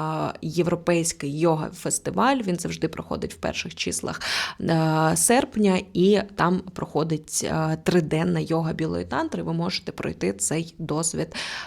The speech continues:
там і, е, відвідати заодно, е, європейський йога-фестиваль. Це найбільший фестиваль у Європі. Я залишу посилання на офіційний сайт йоги білої тантри. Ви зможете подивитись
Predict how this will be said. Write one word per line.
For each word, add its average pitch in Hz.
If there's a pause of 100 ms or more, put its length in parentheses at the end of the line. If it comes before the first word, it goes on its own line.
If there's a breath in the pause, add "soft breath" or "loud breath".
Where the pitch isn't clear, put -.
(160)
там 165 (100)
і, 185
е, 170 (380)
відвідати 160
заодно, 170
е, 160
європейський 165
йога-фестиваль. 185
Це 165
найбільший 160
фестиваль 165 (180)
у 170 (320)
Європі. 160 (520 loud breath)
Я 190
залишу 175
посилання 165
на 165
офіційний 165
сайт -
йоги 269
білої 233
тантри. 214
Ви 190
зможете 185
подивитись 170